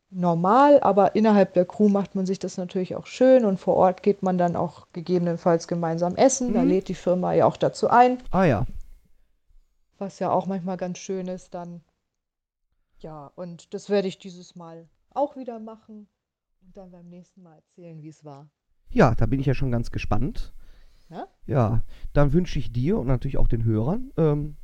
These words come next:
Speaker 2: trotz allem, ähm, schöne Weihnachten, tolle Festtage.
Speaker 1: Frohe Weihnachten ebenso. Guten Rutsch ins neue Jahr.
Speaker 2: Äh, ja, das auch.
Speaker 1: Mhm.
Speaker 2: Ähm, dir dann eben, ne, dann auch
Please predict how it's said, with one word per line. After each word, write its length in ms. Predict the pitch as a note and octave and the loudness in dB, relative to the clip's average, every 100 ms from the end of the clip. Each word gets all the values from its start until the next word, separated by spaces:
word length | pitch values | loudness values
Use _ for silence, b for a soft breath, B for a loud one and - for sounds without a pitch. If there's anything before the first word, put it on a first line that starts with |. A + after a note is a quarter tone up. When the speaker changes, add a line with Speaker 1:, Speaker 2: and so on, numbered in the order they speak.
| - | -10
Speaker 2:
trotz 260 | - A#2 - | -2 0 2
allem, 400 | A#2 C#3+ G#3+ C4 | 2 2 -2 -6
ähm, 300 | - C#3+ C#3+ - - - - | -6 -6 -8 -12 -14 -16 -14
schöne 340 | - C#3+ A#2+ | -4 0 0
Weihnachten, 420 | G#2+ A2 - - - - - | 0 0 -2 -4 -8 -14 -4
tolle 200 | - B2 | 2 2
Festtage. 500 | - B2 - A#2+ C3+ | 4 2 4 2 2
Speaker 1:
Frohe 40 | G#3 | 0
Weihnachten 520 | E3 E3+ A3 - D#4+ | -4 -6 -10 -16 -20
ebenso. 600 | C#4+ D#3 D#3+ G3 A#3+ F#4 G4 _ | -18 -18 -16 -4 0 0 -4 _
Guten 300 | - G3 F#3+ | -6 -4 -2
Rutsch 340 | F3+ E3 - - | 0 2 2 0
ins 200 | A3 - | -4 -4
neue 280 | F3 E3 D#3 | -10 -10 -12
Jahr. 220 | D#3 A3 _ - | -14 -18 _ -2
Speaker 2:
Äh, 240 | G3 D#3+ D3 | 4 4 4
ja, 520 | B2+ A2+ F2 A#2+ A#3 | 2 0 2 2 4
das 240 | - - - | 2 0 0
auch. 340 | A#2 F#3+ C#4+ | 2 0 0
Speaker 1:
Mhm. 140 | F3+ E3 | -2 2
Speaker 2:
Ähm, 600 | E3 D3+ D3+ D3+ D3+ D3+ - | 4 4 4 2 -2 -6 -4
dir 180 | D3 | 0
dann 160 | D3 C3+ | 2 2
eben, 320 | C#3 C#3+ C#3+ | 2 0 0
ne, 160 | C#3 E3 | -2 -2
dann 160 | - B2+ | 0 0
auch 280 | - B2+ | 0 -2